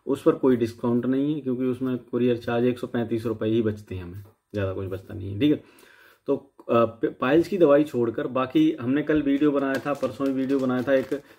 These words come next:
वेट गेनर पर हमने वीडियो बनाया था, वेट गेनर। ये हमने नया वेट गेनर बनाया है, इसके साथ एक मही-, ये एक महीने की दवाई मिलती है, दो हज़ार रुपये का बताया था हमने। ये आपको सिर्फ और सिर्फ ये तीन पैकेट और ये,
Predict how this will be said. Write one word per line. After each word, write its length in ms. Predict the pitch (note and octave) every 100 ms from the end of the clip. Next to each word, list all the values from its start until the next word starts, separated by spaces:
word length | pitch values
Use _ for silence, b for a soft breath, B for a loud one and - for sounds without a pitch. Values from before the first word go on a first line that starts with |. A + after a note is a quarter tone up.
| _
वेट 360 | G#2+ C#3 E3 D3
गेनर 300 | C#3+ C#3+ C3+
पर 180 | C#3
हमने 260 | B2 B2+ B2+
वीडियो 300 | A#2+ A#2+ B2
बनाया 260 | A2 G#2 G2+
था, 120 | A#2
वेट 300 | G#2+ A2 G#2+
गेनर। 300 | G#2 G2+ G#2
ये 120 | A2+
हमने 180 | A#2 A#2+
नया 240 | A#2 B2
वेट 220 | B2 B2
गेनर 260 | A2+ A#2+ A#2
बनाया 280 | A2 A2 A2+
है, 80 | B2
इसके 180 | A#2+
साथ 280 | A#2 B2 A#2
एक 140 | B2 A#2
मही-, 180 | A#2 A2+ B B B -
ये 280 | C3 C#3+ D#3
एक 260 | D#3 D3+ C#3
महीने 260 | C3+ C#3+
की 80 | C#3+
दवाई 260 | C3 C3 C3+
मिलती 220 | B2+ C#3+
है, 60 |
दो 160 | D3 D3
हज़ार 240 | D3 D3+
रुपये 220 | D3 C#3+ D3
का 100 | D3
बताया 340 | B2+ B2+ C3+
था 100 | C#3+
हमने। 260 | D3+ F#3 A3 b b b b
ये 140 | C3+ D#3+
आपको 600 | D#3+ D#3+ F#3 G3 G#3 - _
सिर्फ 380 | - F3+ F3+
और 120 | E3 D#3+
सिर्फ 300 | E3+ E3 A#2
ये 180 | D3
तीन 280 | D3+ D3+ D#3
पैकेट 420 | D#3 D#3 D#3 F#3 - B B -
और 160 | C3+
ये, 240 | B2 C#3